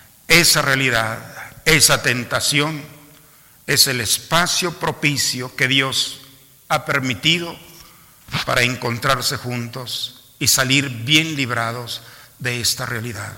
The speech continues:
Que Dios nuestro Señor, que ha enviado a su Hijo Jesucristo para la liberación de todas las almas,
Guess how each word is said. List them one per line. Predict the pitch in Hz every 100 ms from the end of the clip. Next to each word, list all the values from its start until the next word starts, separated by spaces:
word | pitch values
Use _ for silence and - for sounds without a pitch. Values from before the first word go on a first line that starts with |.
| - - - _ - _ _ - _ _ _ _ -
Que | 120
Dios | 135 139 139
nuestro | 131 123 - 135
Señor, | - 127 113 117
que | - 123
ha |
enviado | 127 127 131 123
a |
su | - 123
Hijo | 113 120 107
Jesucristo | 117 - 107 139 147 - 147 120 - - - - - -
para | 135 135
la | 127 131
liberación | 135 175 175 160 151 139 - 156 147 135 127
de | 123
todas | - 139 131
las | 123 110 -
almas, | 147 165 175 170 -